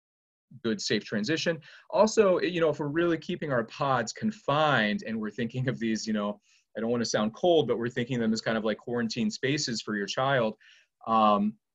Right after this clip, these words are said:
having them in the same group, the same household members, the same family members in the same group helps to keep them confined. So, you know, in the event,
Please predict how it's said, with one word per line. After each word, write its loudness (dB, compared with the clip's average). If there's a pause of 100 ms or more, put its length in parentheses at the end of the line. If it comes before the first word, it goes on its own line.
having 2
them 4
in 4
the 0
same 0
group, 2
the -6
same -2
household -2
members, 0
the -8
same -4
family -2
members 0
in -2
the -4
same -2
group -2 (380)
helps 2
to -4
keep -6
them 0 (300)
confined. 0
So, -2
you -4
know, -2
in -4
the 0
event, -2